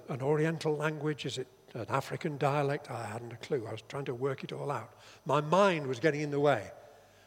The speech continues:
And consequently, I wasn't released in tongues until some time later. So the mind can be a stumbling block. Um, I've learnt now to, to some extent, to listen to the Spirit.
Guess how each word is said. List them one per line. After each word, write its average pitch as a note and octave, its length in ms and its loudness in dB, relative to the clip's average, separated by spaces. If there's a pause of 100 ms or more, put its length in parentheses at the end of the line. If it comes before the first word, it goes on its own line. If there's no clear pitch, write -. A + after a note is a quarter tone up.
(120)
And D3 160 -6
consequently, C3+ 640 0
I C3+ 80 2
wasn't C#3+ 300 2
released C#3 400 0
in C#3+ 140 -4
tongues D#3 500 -4 (640)
until C#3 280 -4
some B2+ 240 -4
time A#2+ 240 0
later. B2 420 2 (1300)
So - 120 -10
the D3 140 0
mind F3 440 2
can E3+ 260 0
be C3+ 120 6
a B2 80 4
stumbling A#2+ 500 0
block. G2+ 340 -6 (880)
Um, C#3+ 420 2 (680)
I've D#3+ 160 4
learnt G3+ 260 6
now E3 240 4
to, C#3+ 300 4 (1000)
to - 100 -10
some C#3+ 180 -2
extent, C3 460 0
to C#3 80 -6
listen C#3+ 360 2
to C3+ 100 0
the A#2+ 120 -2
Spirit. A#2 460 0